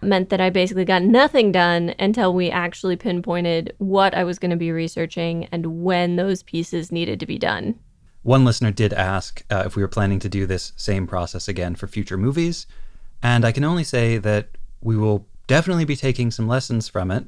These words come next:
Speaker 2: I think there were some really good aspects to this season and probably some things that we need to improve. So no, no future season will ever be exactly like this one, but, um, but no doubt our coverage for future movies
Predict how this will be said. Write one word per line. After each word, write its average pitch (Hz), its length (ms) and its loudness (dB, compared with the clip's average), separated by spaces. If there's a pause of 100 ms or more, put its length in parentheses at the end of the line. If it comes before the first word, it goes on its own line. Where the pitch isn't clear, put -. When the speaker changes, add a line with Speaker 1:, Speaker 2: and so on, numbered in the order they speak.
(120)
Speaker 2:
I 107 60 -2
think 92 160 -4
there 95 80 0
were 90 80 -2
some 98 420 -2
really 101 400 2
good 104 260 0
aspects 98 580 -4
to - 100 -8
this 107 120 -2
season 117 400 0 (220)
and 117 300 4
probably 104 420 2
some 101 260 -2
things 95 260 -2
that 98 160 -6
we 98 140 -4
need 90 200 -4
to 101 120 -6
improve. 101 500 -4
So 82 300 -6 (280)
no, 120 420 6
no 127 340 4
future 120 320 -2
season 113 280 2
will 98 120 2
ever 104 160 2
be 104 140 2
exactly 98 480 0
like 92 220 -2
this 107 180 -4
one, 127 460 -2
but, 87 320 -2
um, 80 440 -6 (500)
but 127 140 4
no 135 120 6
doubt 113 240 6
our 101 120 0
coverage 95 320 -2
for 92 220 -4
future 104 320 -2
movies 90 400 -4